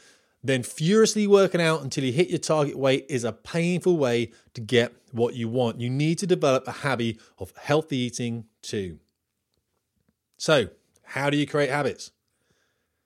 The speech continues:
Quote, "A habit is a method your brain uses to solve the problems of life with less energy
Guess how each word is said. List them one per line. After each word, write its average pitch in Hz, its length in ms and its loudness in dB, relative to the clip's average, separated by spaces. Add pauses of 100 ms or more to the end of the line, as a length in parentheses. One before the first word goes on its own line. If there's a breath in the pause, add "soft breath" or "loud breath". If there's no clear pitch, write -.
(420)
Quote, 139 360 2 (680 soft breath)
"A 107 80 -6
habit 185 400 0
is 131 140 -2
a 123 60 0
method 160 400 0
your 117 100 -2
brain 160 440 0
uses 143 360 -4
to - 120 -6
solve 160 360 0
the 175 80 -6
problems 143 400 0
of 139 120 -8
life 131 320 -2
with 123 100 -4
less 160 300 2
energy 135 480 -2